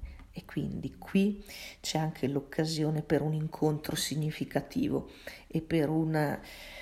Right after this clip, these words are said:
eh, cammino di ricostruzione, una ripartenza. Eh, in questo senso, ecco, ehm, come dice qui, eh, il nostro, mm,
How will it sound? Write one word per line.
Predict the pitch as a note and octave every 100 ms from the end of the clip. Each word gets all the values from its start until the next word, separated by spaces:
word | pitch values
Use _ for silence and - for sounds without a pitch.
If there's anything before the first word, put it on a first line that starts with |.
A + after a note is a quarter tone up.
| - -
eh, | G#2+ - - -
cammino | - D#3+ D#3 E3 G#3 A3 G#3+ F3
di | D#3+ E3 G#3+
ricostruzione, | G3 D3+ - D3 - D#3+ D3+ - G#3+ A3+ C3 - E3
una | D3+ D3+
ripartenza. | E3 F#3 G#3 D#3+ - - A3 G#3+ - A#2+ - - - - - - - - - - -
Eh, | - - - G#1+ G1+ G1+
in | E3
questo | - G3+ F#3
senso, | F3+ - - - - -
ecco, | - - - - -
ehm, | G#2 G2 D2+ A#1+ - - - -
come | - D3 C#3+
dice | D#3+ - C#3+
qui, | - E3+ - - - - - - - -
eh, | - C3+ C3 -
il | D#3+ D#3
nostro, | D#3+ E3 D#3 - - - B2+ C3+ C3+ -
mm, | - D2 - - -